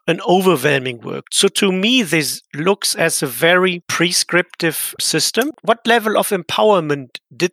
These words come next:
the workers have? Which kind of rights to change sequence did they have? Or was it just that they executed one work order after the other in the sequence of order you gave to them?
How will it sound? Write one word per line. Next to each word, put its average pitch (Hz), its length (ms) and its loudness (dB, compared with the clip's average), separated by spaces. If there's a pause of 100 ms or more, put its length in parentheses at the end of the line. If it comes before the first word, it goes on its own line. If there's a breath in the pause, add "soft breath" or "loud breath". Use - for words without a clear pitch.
the 175 80 -2
workers 160 500 0
have? - 240 -10
Which 165 260 -4
kind 185 240 -2
of - 280 -2 (200)
rights 170 720 2
to - 220 -8
change 202 580 2
sequence - 720 -8 (160)
did 151 260 -4
they 151 160 0
have? 131 460 -4
Or 170 200 2
was 160 220 2
it 170 160 -2
just - 380 -2
that 156 240 -2
they 170 220 2
executed 170 920 -4
one 165 300 0
work 165 280 2
order 165 200 4
after 175 400 2
the 156 160 0
other 160 220 4
in 160 280 -6
the 151 100 -4
sequence - 460 -6
of 160 160 -4
order 143 180 0
you 139 140 -4
gave 139 340 -2
to - 120 -8
them? - 180 -14